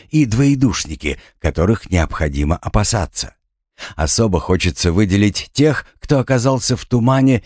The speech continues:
из-за изгнания. Подобные личности всячески скрывают правду о своей судьбе, и даже опытная ведьма не всегда может почувствовать сущность преступника. Поэтому желательно каждому путнику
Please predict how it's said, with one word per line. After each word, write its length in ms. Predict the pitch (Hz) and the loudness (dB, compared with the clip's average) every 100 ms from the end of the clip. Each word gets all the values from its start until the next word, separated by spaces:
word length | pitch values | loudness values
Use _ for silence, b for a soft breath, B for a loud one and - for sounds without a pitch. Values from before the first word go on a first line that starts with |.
| b | b
из-за 340 | 147 139 110 | 0 2 2
изгнания. 880 | 147 151 131 98 143 85 69 64 - _ _ _ _ B - | 0 0 -2 0 0 0 -4 -12 -18 _ _ _ _ B -4
Подобные 560 | 78 78 85 71 82 | -2 0 0 0 2
личности 640 | 85 120 - 104 92 - 92 | 2 2 2 -2 -2 -2 -2
всячески 640 | - 131 110 95 - 107 | 0 0 0 -2 -2 -2
скрывают 640 | 101 - 98 82 87 92 - | -2 -2 0 0 0 0 -2
правду 480 | - 117 110 113 - - | -2 0 0 0 -2 -4
о 80 | 95 | -4
своей 400 | - 78 87 92 | -2 -2 0 -2
судьбе, 540 | - 117 107 117 78 B B _ | -2 -4 0 0 0 B B _
и 100 | 139 | 2
даже 280 | 143 127 151 | 2 2 0
опытная 640 | 151 147 117 - 110 117 | 2 0 0 0 2 2
ведьма 340 | 113 151 123 | 2 0 2
не 140 | 127 131 | 4 4
всегда 500 | - 123 98 117 143 | 0 -4 0 0 0
может 340 | 147 104 107 | 0 0 -2
почувствовать 720 | - 107 127 127 - 127 127 b _ | -2 -2 0 -2 2 2 2 b _
сущность 720 | - 135 117 - 113 - - | 0 2 2 0 -2 -2 -2
преступника. 760 | 143 127 143 101 80 - - - _ _ B B - | 0 0 0 -4 -8 -12 -16 -20 _ _ B B -4
Поэтому 480 | 71 104 107 90 | 0 2 2 0
желательно 640 | 78 73 82 123 113 104 101 | 2 0 0 0 0 0 0
каждому 580 | - 120 95 101 101 101 | 0 -2 -2 0 0 0
путнику 640 | 156 160 151 135 143 | 0 0 0 2 2